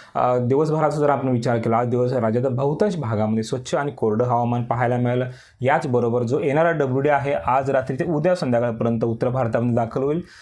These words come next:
ज्यावेळेला हा डब्ल्यूडी उत्तर भारतात येईल, त्यावेळेला उत्तरेकडून थंडगार वारे हळूहळू राज्याच्या दिशेला पाहायला मिळतील, जवळपास दहा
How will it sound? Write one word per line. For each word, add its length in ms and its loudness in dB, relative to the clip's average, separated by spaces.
ज्यावेळेला 280 0
हा 60 2
डब्ल्यूडी 360 -2
उत्तर 260 -2
भारतात 360 0
येईल, 200 -2
त्यावेळेला 400 2
उत्तरेकडून 600 -2
थंडगार 400 0
वारे 300 0
हळूहळू 520 0
राज्याच्या 360 -2
दिशेला 320 -2
पाहायला 380 -4
मिळतील, 260 0
जवळपास 460 -2
दहा 200 -2